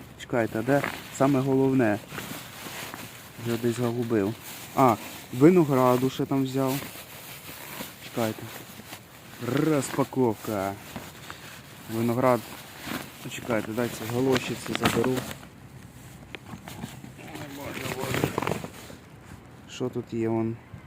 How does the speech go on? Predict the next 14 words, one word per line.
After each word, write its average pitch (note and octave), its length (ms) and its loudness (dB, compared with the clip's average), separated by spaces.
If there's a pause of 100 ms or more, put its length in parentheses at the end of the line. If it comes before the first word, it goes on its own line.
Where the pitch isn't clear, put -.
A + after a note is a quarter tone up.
(140)
хліб, E3 380 8 (800)
виноград. D3 640 8 (1500)
Хліб, D3 260 8
виноград. C3+ 600 8 (1600)
Не A#2+ 120 4
ви-, D3+ 320 8
не C#3+ 140 8
вірите? F3 400 8
Вон B2+ 280 6
виноград, A#2+ 500 4 (160)
вон, A2 200 -4 (180)
бачите? B2 380 -6 (920)
Чорненький. A#2+ 500 2 (1120)
Виноград. C#3 600 8